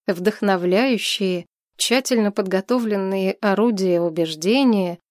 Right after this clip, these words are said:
покоряли равнодушный парламент и призывали людей никогда не оставлять надежду, даже в момент поражения. До сих пор его считают мастером убедительных выступлений,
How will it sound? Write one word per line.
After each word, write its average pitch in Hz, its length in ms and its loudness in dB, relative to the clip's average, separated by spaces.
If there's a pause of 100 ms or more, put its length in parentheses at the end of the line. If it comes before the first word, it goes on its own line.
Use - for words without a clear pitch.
(320)
покоряли 302 540 2
равнодушный 233 800 2
парламент 208 800 2
и 185 80 2
призывали 190 540 2
людей 226 440 2
никогда 208 540 2
не 254 160 2
оставлять 208 640 -2
надежду, 185 760 -2
даже 240 400 0
в 214 80 -2
момент 190 480 -2
поражения. 175 760 -6 (480)
До 180 200 0
сих - 300 -4
пор 277 340 2
его 180 360 0
считают 240 640 -2
мастером 202 800 0
убедительных 185 800 0
выступлений, 170 880 -4